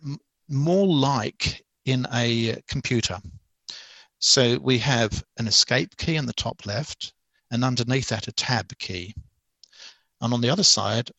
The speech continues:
on the right, we have the backspace key in the top right, and below it, the enter key.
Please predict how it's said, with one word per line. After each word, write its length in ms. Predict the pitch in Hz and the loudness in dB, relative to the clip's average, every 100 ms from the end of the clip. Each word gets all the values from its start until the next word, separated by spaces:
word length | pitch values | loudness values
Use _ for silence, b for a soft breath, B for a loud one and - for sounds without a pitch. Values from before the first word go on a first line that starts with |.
| _ | _
on 100 | 113 | -6
the 100 | 113 | -4
right, 300 | 123 107 - - | -2 -2 -2 -4
we 80 | 120 | -2
have 220 | 110 110 - _ - - | 0 -2 -6 _ -18 -12
the 100 | 110 | 0
backspace 680 | 156 - - - 104 104 | 0 2 0 2 0 0
key 140 | - 113 | 0 -4
in 80 | 101 | -4
the 60 | |
top 240 | - 104 - 110 | -6 -8 -8 -4
right, 360 | 104 101 - - _ _ _ _ _ - | -4 -4 -8 -12 _ _ _ _ _ -2
and 140 | 123 123 | 0 2
below 280 | 151 120 | 2 2
it, 120 | 92 _ | 0 _
the 80 | 123 | 0
enter 260 | 120 113 - | 0 -2 -8
key. 300 | 107 87 | -8 -8